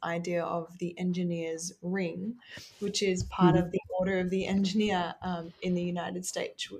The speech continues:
Speaker 1: States, which emphasizes, um, a signpost of, uh, pride and responsibility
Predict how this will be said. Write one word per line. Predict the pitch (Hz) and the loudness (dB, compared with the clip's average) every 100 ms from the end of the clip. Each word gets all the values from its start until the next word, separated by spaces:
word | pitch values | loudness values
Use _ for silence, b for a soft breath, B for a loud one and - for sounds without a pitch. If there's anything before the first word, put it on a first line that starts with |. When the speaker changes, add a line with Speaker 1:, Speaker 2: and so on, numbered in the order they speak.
| - - | -16 -18
Speaker 1:
States, | - 196 202 - 185 | -8 -2 -2 -4 -10
which | 180 - | -10 -8
emphasizes, | 185 185 185 180 165 170 170 165 - - | -6 -4 -6 -4 -6 -6 -6 -8 -10 -12
um, | 165 160 170 - | -14 -14 -20 -12
a | 180 | -8
signpost | - 175 160 175 - 170 170 - | -4 -4 -6 -8 -6 -4 -6 -8
of, | 180 175 170 - b b b _ - | -8 -8 -10 -20 b b b _ -4
uh, | 180 170 165 - _ | -2 -2 -6 -8 _
pride | - 202 196 - | 2 4 4 2
and | 175 | 0
responsibility | 175 - 190 180 185 170 165 160 | -2 -2 -2 -2 0 2 2 2